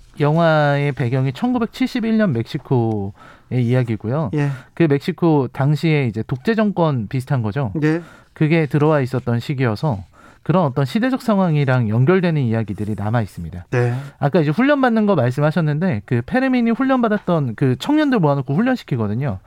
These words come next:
Speaker 2: 데모
Speaker 1: 그게 사실
Speaker 2: 진압 훈련.
Speaker 1: 그렇습니다. 그 어떻게 보면 정말 학생 운동을 때려잡기 위한
Speaker 2: 네.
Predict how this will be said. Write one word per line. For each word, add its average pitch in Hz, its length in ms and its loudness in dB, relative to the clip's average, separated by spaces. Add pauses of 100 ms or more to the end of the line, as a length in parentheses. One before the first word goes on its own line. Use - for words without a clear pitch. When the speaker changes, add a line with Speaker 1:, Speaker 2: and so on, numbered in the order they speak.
(280)
Speaker 2:
데모 147 220 4
Speaker 1:
그게 160 40 4
사실 143 280 2
Speaker 2:
진압 269 120 0
훈련. 143 260 0
Speaker 1:
그렇습니다. 117 880 0 (240)
그 139 180 2
어떻게 127 240 0
보면 127 380 2 (480)
정말 127 240 2
학생 233 420 2
운동을 143 540 2
때려잡기 214 580 0
위한 110 400 -2
Speaker 2:
네. 131 120 -4